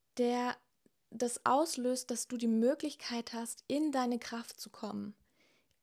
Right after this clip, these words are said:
dich zu bewegen und dich zu entwickeln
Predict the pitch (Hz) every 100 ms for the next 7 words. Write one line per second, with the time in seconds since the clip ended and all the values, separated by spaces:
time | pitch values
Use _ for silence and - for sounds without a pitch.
0 | _ _ 254 - - 247 226 220 202 208
1 | 240 294 277 240 226 226 220 233 - -
2 | - 240 - 214 202 196 202 262 - 202
3 | 196